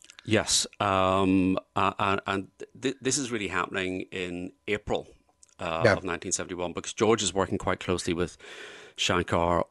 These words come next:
Speaker 1: Uh, they're in L A and they're working on a soundtrack to, uh, an Apple film called Raga. I have to
Speaker 2: Uh,
Speaker 1: say, this is, this is not a film that I've seen. I've seen their, their, their clips and their excerpts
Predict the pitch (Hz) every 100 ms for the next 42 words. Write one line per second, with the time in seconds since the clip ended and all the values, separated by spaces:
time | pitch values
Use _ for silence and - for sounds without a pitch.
0 | _ 98 90 85 - 95 92 107 113 98
1 | 90 85 87 - 95 87 90 95 98 87
2 | 87 87 - - 95 104 101 82 - -
3 | 101 90 85 87 - 90 85 80 90 -
4 | 104 110 98 - 110 117 147 139 - -
5 | 101 92 90 92 92 104 135 139 - 107
6 | 95 101 - 90 98 101 101 98 98 104
7 | 110 107 101 92 92 87 82 - 98 90
8 | 80 - 90 - _ - - 90 90 90
9 | 90 90 85 - - 110 - 98 85 82
10 | 92 - 101 85 -